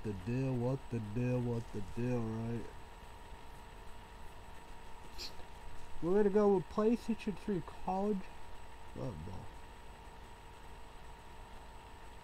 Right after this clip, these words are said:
Three losses, you know. Big Twelve, Cow-, Oklahoma Cowboys.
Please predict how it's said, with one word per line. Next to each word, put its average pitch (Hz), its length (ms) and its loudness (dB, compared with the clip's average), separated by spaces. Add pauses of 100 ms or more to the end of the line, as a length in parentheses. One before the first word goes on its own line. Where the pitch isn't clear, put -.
(1800)
Three 185 240 6
losses, 190 720 2 (200)
you 110 140 0
know. 104 340 0 (540)
Big 151 220 6 (100)
Twelve, 170 420 6 (600)
Cow-, 156 300 2 (640)
Oklahoma 160 540 4
Cowboys. 120 600 0